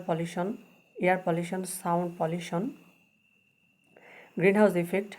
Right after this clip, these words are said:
ক্লাইমেট চেঞ্জ, লোডশেডিং, ডিফরেস্টেশন, ড্রাগ অ্যাডিকশন, ট্রাফিক জ্যাম,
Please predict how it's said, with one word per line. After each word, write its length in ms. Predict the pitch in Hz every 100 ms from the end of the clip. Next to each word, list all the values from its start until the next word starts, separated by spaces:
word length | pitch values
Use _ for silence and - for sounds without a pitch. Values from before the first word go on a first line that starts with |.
| -
ক্লাইমেট 360 | 180 170 170 170
চেঞ্জ, 200 | 175 185 - - _ _
লোডশেডিং, 680 | 170 170 175 - 156 160 226 - _ _ _ _ _ - - - _ _ _ _ _ -
ডিফরেস্টেশন, 840 | 165 190 214 214 - 214 220 220 302 208
ড্রাগ 220 | 170 165
অ্যাডিকশন, 440 | 175 180 - 185
ট্রাফিক 380 | 180 170 170 170
জ্যাম, 200 | 160 151